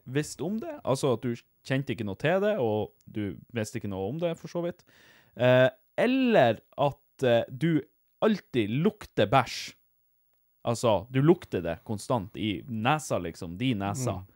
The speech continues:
Speaker 1: Eh, men ingen andre kan lukte det. Så at du selv lukter bæsj, men du legger ikke noe merke til det selv, eller at du alltid lukter bæsj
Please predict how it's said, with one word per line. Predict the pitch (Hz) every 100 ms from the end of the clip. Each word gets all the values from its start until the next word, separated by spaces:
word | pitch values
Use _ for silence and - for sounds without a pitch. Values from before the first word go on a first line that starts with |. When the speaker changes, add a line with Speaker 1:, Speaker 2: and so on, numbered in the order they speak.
| _ _ _ _ -
Speaker 1:
Eh, | 110 107 107 104 -
men | 135 127
ingen | - 170 147
andre | 131 123
kan | 104 101
lukte | 104 104 -
det. | 80 - _ _ _ _ _ _ _ _ _ _ -
Så | 147 135
at | 139 -
du | 220 196
selv | - - 269 240 101 85
lukter | 120 135 - 101
bæsj, | 127 233 - - - _ _ _ _ _ -
men | 117
du | 113
legger | 120 123 120
ikke | 101
noe | 113
merke | 104 110 113
til | 104
det | 98
selv, | 98 190 240 254 _ _ _ _ _ _ _ _
eller | 165 226 262 233 151 113 _ -
at | 165 - - _ -
du | 147 139 117 -
alltid | 160 160 - 120
lukter | 113 139 - - 110
bæsj | 95 113 -